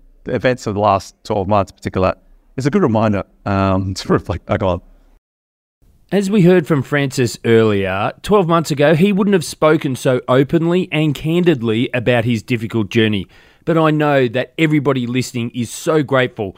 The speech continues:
Speaker 2: that he has now, because there was lots of really powerful and important messages in what he said. So a huge thank you to you again, Francis,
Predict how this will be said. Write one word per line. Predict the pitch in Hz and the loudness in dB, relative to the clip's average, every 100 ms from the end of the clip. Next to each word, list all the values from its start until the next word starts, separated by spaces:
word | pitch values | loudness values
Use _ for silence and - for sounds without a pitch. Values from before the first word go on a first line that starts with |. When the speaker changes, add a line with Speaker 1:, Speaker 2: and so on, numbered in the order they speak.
| - - | -18 -8
Speaker 2:
that | - 123 | -2 0
he | 120 123 | 2 0
has | 107 127 117 107 | 0 -2 -2 0
now, | 127 135 104 98 | 0 2 0 -4
because | 135 139 156 139 - - _ | -4 0 0 0 -6 -20 _
there | - | -2
was | 202 185 | 0 0
lots | 262 | -2
of | 330 202 | -2 0
really | 208 185 | 0 0
powerful | 175 160 156 - 160 147 | 0 0 0 0 -4 -2
and | 139 | -2
important | 127 135 135 113 | 0 0 0 0
messages | 110 - 104 107 | -2 -2 -2 -2
in | 107 104 | 0 0
what | 98 | -2
he | 98 | -4
said. | - 107 101 | -6 -6 -2
So | 143 135 | 2 4
a | |
huge | 135 - - 190 180 139 | 2 -4 -2 2 2 0
thank | - 135 135 | -2 -2 0
you | 135 | -4
to | 120 123 | -4 -2
you | 127 123 - | 0 0 -2
again, | 113 120 123 110 | 0 0 0 -2
Francis, | - 113 104 113 | -2 -2 0 -4